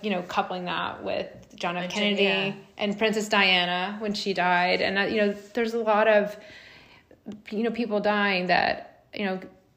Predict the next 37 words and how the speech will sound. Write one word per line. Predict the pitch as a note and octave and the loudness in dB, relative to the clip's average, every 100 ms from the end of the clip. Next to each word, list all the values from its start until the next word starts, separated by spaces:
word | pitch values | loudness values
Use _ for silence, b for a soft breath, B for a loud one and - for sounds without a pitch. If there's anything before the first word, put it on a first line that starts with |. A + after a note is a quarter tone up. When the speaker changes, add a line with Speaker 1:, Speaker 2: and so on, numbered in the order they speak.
| _ _ _ | _ _ _
Speaker 1:
key | - A3+ | -8 -6
people | A3 G#3 G3+ | -4 -4 -4
in | F#3 | -2
our | F3 | 2
world | F#3+ G#3 F3 E3+ F3 - | 4 6 6 4 -2 -2
that | F#3 | 0
died. | F#3+ G3 F3+ E3+ E3+ | 2 4 4 2 -2
And | - F#3+ | -6 -6
I | |
think | F#3 G3+ | -6 -4
a | G#3+ | 2
lot | G#3 | 2
of | |
people | A3 G#3+ | 2 0
can | G#3+ G3+ | -2 -2
place | - A3 A3 | 0 2 0
themselves, | F#3 F3 D#3+ F3 - G3+ | -2 0 0 0 -6 -6
you | G3 | -4
know, | F3 | 2
where | F#3+ F#3+ | 2 2
they | F3+ | 2
were | F#3 G3 | 2 4
that | F3+ | 2
day | - E3 - | 0 0 -2
and | F3 F3 | -4 -2
what | F3+ | -2
they | F#3 | 0
Speaker 2:
Mm-hmm. | F#3+ | 0
Speaker 1:
were | F#3 | 2
doing. | G3 F#3+ E3+ E3+ F3+ B B B B B _ | 2 0 0 -4 -6 B B B B B _
Speaker 2:
Yeah, | A#3 F#3 | -4 -4
just | D#3 - | -4 -10
because | - A3+ G#3+ G3 - | -12 -8 -8 -8 -10
the | F3+ | -10
shock | - - E3 F3+ G#3+ - | -10 -8 -6 -6 -8 -12
and | E3+ | -10
the | D#3 | -10